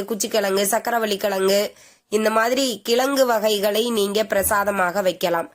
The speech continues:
நெய்வேத்தியம் வந்து பார்த்தீங்கன்னா நீங்க கிழங்கு வகைகளை வச்சுட்டு இன்னமுமே நம்ம சிறப்பான ஒரு நெய்வேத்தியம் வைக்கணும் அப்படின்னா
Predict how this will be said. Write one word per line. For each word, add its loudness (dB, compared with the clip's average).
நெய்வேத்தியம் 2
வந்து 2
பார்த்தீங்கன்னா -2
நீங்க -2
கிழங்கு 2
வகைகளை 2
வச்சுட்டு 0
இன்னமுமே 4
நம்ம 0
சிறப்பான 2
ஒரு 4
நெய்வேத்தியம் 0
வைக்கணும் 0
அப்படின்னா 0